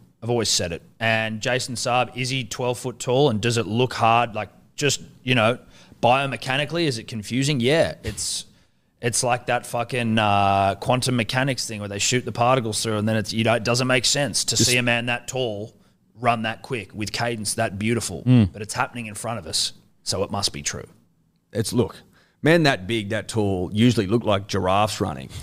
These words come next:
Speaker 2: Awful.
Speaker 3: <laughs>
Speaker 2: Not him, 'cause his cadence is flawless.
Speaker 3: We've also got the great Addo Carr, who I would say if we're gonna give a cadence award for the last,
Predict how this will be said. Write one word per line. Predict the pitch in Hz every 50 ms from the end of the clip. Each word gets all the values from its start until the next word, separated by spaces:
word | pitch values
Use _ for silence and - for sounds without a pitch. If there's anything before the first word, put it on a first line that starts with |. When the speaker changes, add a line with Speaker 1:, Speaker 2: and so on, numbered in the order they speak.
| - - -
Speaker 2:
Awful. | 110 117 113 107 - - - - - -
Speaker 3:
<laughs> | -
Speaker 2:
Not | 113 120 117 101
him, | 120 127 123 110 104 - - -
'cause | 120 101
his | 95 95 90
cadence | - - - 95 104 95 92 95 107 - - -
is | 101 110
flawless. | - - - - 90 87 80 78 73 67 - - - - - - - - - - - - - - -
Speaker 3:
We've | 123 127
also | 143 165 160 - 151 131
got | 123 120 110 -
the | 110
great | 92 110 110 120 117 - - - - - _ - _ _ _ _ _ -
Addo | 120 123 117 110 104
Carr, | - 127 117 113 110 110
who | 107 117 117 123
I | - 170 185
would | 196 196 190 -
say | - - 170 143 127 127
if | 127 135 117
we're | 139 135
gonna | 165 190 185
give | 185 165 135
a | 131 113
cadence | - - - 127 131 123 123 117 -
award | 113 110 110 113 110 104
for | 107 101
the | 107
last, | 107 104 104 104 - -